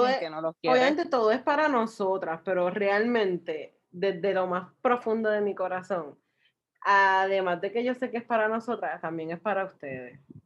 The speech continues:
Speaker 1: Exacto, pero sí.
Speaker 2: Ay, qué linda.
Speaker 1: <laughs>
Speaker 2: Mira, pues, ¿tú le quieres desear algo? ¿Qué le pediste a Santa Claus?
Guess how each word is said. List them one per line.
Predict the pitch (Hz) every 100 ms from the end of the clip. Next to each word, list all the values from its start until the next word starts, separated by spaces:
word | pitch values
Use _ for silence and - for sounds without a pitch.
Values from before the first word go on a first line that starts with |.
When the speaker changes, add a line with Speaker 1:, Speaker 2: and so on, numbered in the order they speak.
| _ _ -
Speaker 1:
Exacto, | 170 160 160 151 - - - - -
pero | 175 165
sí. | 156 - 165
Speaker 2:
Ay, | 180 196 214
qué | 247 190 - - 233
linda. | 240 269 294 240 202 202 185 185 185 233 254 247 - - _ -
Speaker 1:
<laughs> | 214 208 220 214 202 190 165 175 165 170 _
Speaker 2:
Mira, | 208 214 208 214
pues, | 240
¿tú | 226
le | 196
quieres | 180 190 196
desear | 220 220 220 214 208 208 208 208 _ _ _ _ - - 196
algo? | 196 202 196 202 190 190 185 185 175 165 165 _ _ _ _ _ _ _ _ _ _ -
¿Qué | 190
le | 240
pediste | 349 330 339
a | 320
Santa | 302 302 294
Claus? | 165 165 226